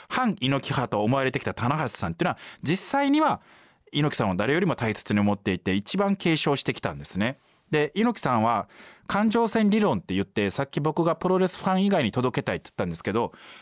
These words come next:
感情線の中だけ、要はプロレスファンの中だけでプロレスを届けても意味がないと。感情線の外に届けないといけないと。だから、モハメド・アリと異種格闘技戦やったりとか、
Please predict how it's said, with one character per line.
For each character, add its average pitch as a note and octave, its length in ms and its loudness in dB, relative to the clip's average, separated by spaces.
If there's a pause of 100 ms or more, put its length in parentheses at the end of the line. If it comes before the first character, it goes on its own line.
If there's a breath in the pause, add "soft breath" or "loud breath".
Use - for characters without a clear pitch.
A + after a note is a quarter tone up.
感 C#4 240 0
情 D4 140 2
線 C#4 160 0
の B3 80 2
中 G#3 300 0
だ B3+ 120 0
け、 A#3 320 -2
要 F#3+ 120 2
は D3 80 0
プ - 140 -2
ロ C#4+ 80 2
レ C#4+ 80 2
ス - 140 -8
フ C4+ 60 0
ァ C4+ 60 4
ン A#3 60 2
の C3 80 2
中 A#2+ 220 -2
だ E3 100 -2
け E3 80 -2
で D#3 60 0
プ E3+ 140 -2
ロ E3+ 80 4
レ D#3+ 60 2
ス E3 100 -2
を D3+ 60 0
届 E3 280 0
け - 0 -
て - 80 -6
も D#3+ 60 -4
意 F3 100 0
味 A#3 120 2
が A#2+ 80 0
な E2 100 -6
い D2+ 60 -12
と。 - 100 -16
感 C4 260 -2
情 C#4 160 0
線 B3+ 160 -2
の G#3 60 -2
外 - 280 -2
に C#4+ 80 -2
届 B2+ 280 -2
け - 20 0
な G#2 80 0
い E2 60 -6
と F2 80 -10
い D#2+ 40 -12
け G2+ 100 -4
な D#2 120 -4
い D2 60 -14
と。 - 160 -14 (440 loud breath)
だ - 100 2
か B3+ 100 0
ら、 D3 160 -4 (160 loud breath)
モ A#2+ 100 0
ハ B2 100 0
メ A#2 120 0
ド・ A2 120 -2
ア A2 80 -2
リ F#2+ 100 -4
と D#2 180 -6 (340 loud breath)
異 A2+ 80 -2
種 - 100 0
格 - 220 -6
闘 G2+ 160 0
技 F#2+ 100 -2
戦 G2 140 -2
や C#3 100 0
っ E3 80 -8
た A#2 100 -2
り G2+ 80 -2
と - 120 -8
か、 - 200 -6